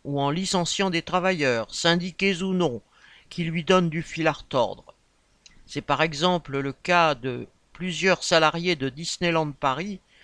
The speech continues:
qui ont été actifs dans un mouvement sur les salaires juste avant l'été.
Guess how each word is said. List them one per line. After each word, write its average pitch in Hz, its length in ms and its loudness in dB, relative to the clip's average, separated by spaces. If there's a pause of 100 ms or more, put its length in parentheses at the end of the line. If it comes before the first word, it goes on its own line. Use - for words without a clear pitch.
(280)
qui - 120 0
ont 185 100 4
été 214 280 2
actifs - 640 -2
dans 151 240 -2
un 147 80 6
mouvement 165 460 4
sur 165 180 -4
les 147 80 0
salaires 139 560 -2 (100)
juste - 400 -4
avant 139 220 2
l'été. 127 400 -8